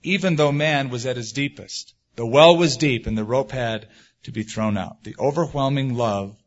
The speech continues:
of God. It was William Barclay who wrote in his commentary that the cross of Jesus Christ shows that there is no length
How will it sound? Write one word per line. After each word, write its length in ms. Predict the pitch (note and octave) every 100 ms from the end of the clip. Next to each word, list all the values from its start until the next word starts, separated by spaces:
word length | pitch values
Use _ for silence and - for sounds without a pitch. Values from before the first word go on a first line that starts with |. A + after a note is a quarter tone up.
| _ _ _
of 180 | A2 F#2
God. 300 | G#2+ F2+ F2+ _ _ _ _ _ _ _ _ _ _ _ _ _ -
It 80 | D3+
was 180 | D#3+
William 340 | D3 G3 F3+ C3+
Barclay 400 | C#3+ E3 D#3 A#2+
who 160 | A#2+
wrote 220 | C3 C#3 D3
in 120 | C3
his 140 | A#2+
commentary 680 | - D3 D3 B2+ A#2+ A2 A2+ A2+ - _ _ _ _ _ _ _ _ - - _ _ -
that 100 | -
the 80 | C#3
cross 840 | - G3 G#3 C#3+ G#2+ - - - -
of 140 | B2+
Jesus 420 | A2 D3 D#3 D#3 -
Christ 680 | - A#2 F#2+ A#2 - - - _ _ _ _ _
shows 920 | - - A3 F#3+ G#2 F2+ - - - - _ _ _ _ _ _ _ _ _ _ -
that 160 | D#3+
there 180 | E3 G3
is 200 | F#3+ D3
no 180 | F3+ A#3
length 460 | B3 A#3+ G3 G2